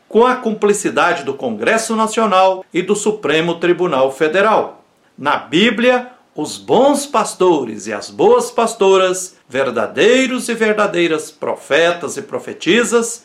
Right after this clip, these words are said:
são saudados como mensageiros do Deus Javé,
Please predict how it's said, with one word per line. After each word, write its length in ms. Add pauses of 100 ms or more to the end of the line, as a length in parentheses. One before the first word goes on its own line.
(120)
são 320
saudados 1000 (180)
como 320
mensageiros 1300
do 160
Deus 320
Javé, 600